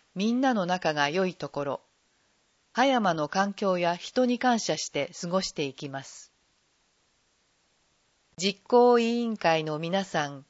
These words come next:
お疲れ様でした。コロナ禍の制限を撤廃。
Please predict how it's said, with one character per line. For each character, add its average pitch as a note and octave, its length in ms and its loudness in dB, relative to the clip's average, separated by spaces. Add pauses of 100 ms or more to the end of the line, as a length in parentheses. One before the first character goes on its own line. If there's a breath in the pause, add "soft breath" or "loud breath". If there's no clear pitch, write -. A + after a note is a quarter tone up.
お F#3 60 4
疲 A#3 340 0
れ A#3+ 120 2
様 A3 300 2
で G3+ 120 0
し - 140 -8
た。 - 200 -2 (1400)
コ A3 140 4
ロ C4 120 6
ナ C#4 140 2
禍 G#3+ 160 -2
の E3 140 -4
制 G#3+ 260 0
限 G#3+ 300 -2
を C#3+ 120 -2
撤 D#3 200 -4 (160)
廃。 E3+ 340 0